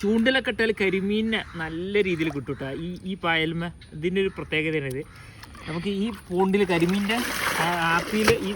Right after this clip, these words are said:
സംഗതികളൊക്കെ ഉണ്ട്, ഒരുപാടുണ്ട്. ഇത് അങ്ങനെ സ്പ്രെഡായി വരും. അപ്പൊ അതുകൊണ്ട് നമുക്ക് എന്താ ഉണ്ടാവില്ലേ, നമുക്ക് നല്ല ഗുണമാണ്.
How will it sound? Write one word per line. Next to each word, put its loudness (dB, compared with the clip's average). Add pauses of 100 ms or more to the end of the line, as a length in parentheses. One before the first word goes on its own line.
സംഗതികളൊക്കെ -2
ഉണ്ട്, -4 (3500)
ഒരുപാടുണ്ട്. 2 (340)
ഇത് 0 (300)
അങ്ങനെ -4
സ്പ്രെഡായി 2
വരും. 2 (640)
അപ്പൊ -4
അതുകൊണ്ട് -2
നമുക്ക് -6
എന്താ -6
ഉണ്ടാവില്ലേ, -6 (180)
നമുക്ക് -6
നല്ല -2 (100)
ഗുണമാണ്. 0